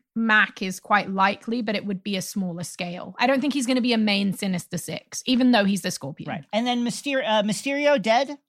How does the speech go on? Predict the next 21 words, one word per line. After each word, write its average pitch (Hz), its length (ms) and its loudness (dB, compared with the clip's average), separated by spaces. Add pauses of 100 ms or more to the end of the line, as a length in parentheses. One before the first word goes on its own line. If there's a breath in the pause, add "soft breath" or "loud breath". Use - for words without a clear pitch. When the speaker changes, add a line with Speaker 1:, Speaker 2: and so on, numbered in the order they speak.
(300)
Speaker 2:
Officially 240 480 -4
dead, 247 280 0
or 220 120 -4
do 190 80 -6
we 196 100 -6
see 208 220 -6
another 170 360 -4
Myster-, 151 540 -10
I 185 220 -4
don't 254 400 -2
think 240 240 -2
that 208 140 0
they 196 120 4
bring 180 300 0
a 170 40 4
variant 156 540 0
Mysterio 147 580 -2
from 143 220 -6
another 135 260 0
Speaker 1:
No. 190 280 2
Speaker 2:
dimension. 160 500 -4